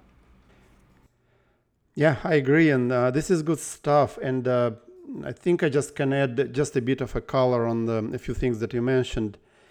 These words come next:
Uh, when it comes, f-, well, first of all, sort of a philosophical note is that we saw, I think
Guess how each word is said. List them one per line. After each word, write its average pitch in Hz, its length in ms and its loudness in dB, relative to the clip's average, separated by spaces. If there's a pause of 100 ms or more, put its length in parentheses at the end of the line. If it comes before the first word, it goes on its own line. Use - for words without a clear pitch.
(540)
Uh, 113 160 -2
when 147 120 2
it 151 140 -4
comes, 196 280 2 (160)
f-, - 100 -14
well, 175 200 0
first 196 240 -4
of 156 120 -6
all, 147 100 2
sort 143 180 -4
of 127 120 -8
a 127 180 0
philosophical 135 800 -4
note 135 560 0 (800)
is 135 320 -6
that 135 300 0 (1000)
we 156 240 0
saw, 135 540 -2
I 107 60 -2
think 139 340 -6